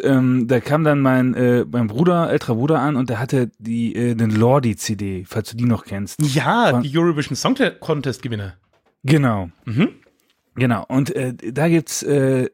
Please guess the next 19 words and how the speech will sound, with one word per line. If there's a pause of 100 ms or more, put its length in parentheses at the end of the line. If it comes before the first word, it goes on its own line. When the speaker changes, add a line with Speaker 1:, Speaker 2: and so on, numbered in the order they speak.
(120)
Speaker 1:
das,
das
Lied
Who's
Your
Daddy (280)
Speaker 2:
Mhm. (180)
Speaker 1:
mit
der,
äh, (760)
schönen
Textzeile
Who's
Your
Daddy,
Bitch,
Who's
Your
Daddy?